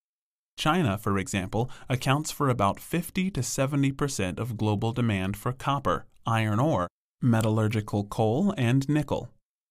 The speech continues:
We could see a massive restructuring of supply chains. Production and sourcing may move closer to end users, and companies could localize or regionalize their supply chains.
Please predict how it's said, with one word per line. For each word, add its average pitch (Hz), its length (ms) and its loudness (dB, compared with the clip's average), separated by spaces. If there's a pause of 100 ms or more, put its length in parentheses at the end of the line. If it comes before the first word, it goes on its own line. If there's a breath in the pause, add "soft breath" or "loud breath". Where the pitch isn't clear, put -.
(280)
We 156 120 8
could 139 180 2
see 123 160 2
a 104 80 4
massive 143 440 2
restructuring 135 1000 0
of 113 100 2
supply 135 460 0
chains. 90 500 -4 (520)
Production 131 600 6
and 123 200 2
sourcing 170 480 2
may 107 220 4
move 113 320 4
closer 165 420 2
to 180 200 0
end 170 240 4
users, 90 460 0 (240 loud breath)
and 113 180 4
companies 160 500 2
could 165 320 0
localize 104 760 2
or 113 220 0
regionalize 101 880 2
their 107 180 0
supply 143 420 -2
chains. 82 460 -6